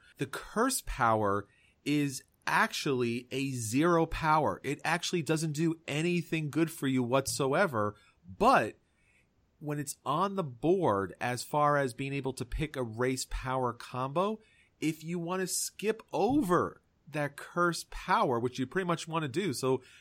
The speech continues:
you could have cursed dwarves, and they're now really getting no power because they're cursed. You gotta pay three money to skip over that race instead of the usual one coin.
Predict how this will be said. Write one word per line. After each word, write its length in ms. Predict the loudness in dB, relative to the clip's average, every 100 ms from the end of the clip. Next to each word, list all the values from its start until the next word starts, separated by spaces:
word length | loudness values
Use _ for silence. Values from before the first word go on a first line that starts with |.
| _
you 140 | -4
could 100 | 0
have 140 | 0 0
cursed 440 | -4 0 0 -2
dwarves, 560 | -4 2 6 6 4 0
and 120 | -4
they're 100 | -2
now 260 | -2 -2 0
really 220 | 0 -2
getting 320 | -2 -4 -4
no 220 | -2 -2
power 360 | -2 -2 0 2
because 300 | 0 -4 -4
they're 140 | -4
cursed. 500 | -6 -4 -2 -2 -6 _ _ _ _ _
You 160 | -8 -4
gotta 220 | -2 -2
pay 320 | -4 -4 -4
three 440 | -6 -8 -4 -2
money 300 | 0 -2 -2
to 100 | -2
skip 420 | -4 -4 -2 -4 -4 -2
over 360 | 0 0 0
that 220 | 0 -2 -2
race 560 | -2 -2 -2 -4 -8 -8 _ _ _ -10
instead 380 | -8 -6 -2 -2
of 80 |
the 80 | -2
usual 440 | -2 -2 2 2 2
one 380 | 0 -2 -4
coin. 600 | -8 -10 -4 -2 -2 -6